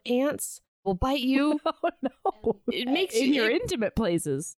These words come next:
Speaker 1: No, no, no. On your back. Like, it just fucks up your back for a while. You've just got a
Speaker 2: Sure.
Speaker 1: big back wound
Speaker 2: Okay,
Speaker 1: for a
Speaker 2: okay.
Speaker 1: long time after. Depending, you know what? Depending on the smoothness of the tree.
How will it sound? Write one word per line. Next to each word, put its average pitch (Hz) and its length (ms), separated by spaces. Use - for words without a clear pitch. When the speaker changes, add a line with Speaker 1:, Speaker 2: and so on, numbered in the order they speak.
Speaker 1:
No, 233 380
no, 170 260
no. 165 220
On 175 160
your 180 100
back. 254 460
Like, 185 160
it 233 80
just - 240
fucks - 260
up 302 120
your 240 100
back 220 360
for 156 200
a 151 40
while. 156 200
You've 220 200
just 277 180
got 359 140
a 247 40
Speaker 2:
Sure. 262 200
Speaker 1:
big 185 160
back 220 340
wound 156 480
Speaker 2:
Okay, 277 460
Speaker 1:
for 220 120
a 202 40
Speaker 2:
okay. 202 80
Speaker 1:
long 208 260
time 226 380
after. 180 280
Depending, 311 720
you 359 80
know 403 80
what? 403 180
Depending 359 400
on 381 120
the 381 80
smoothness 285 840
of 294 120
the 320 80
tree. 175 440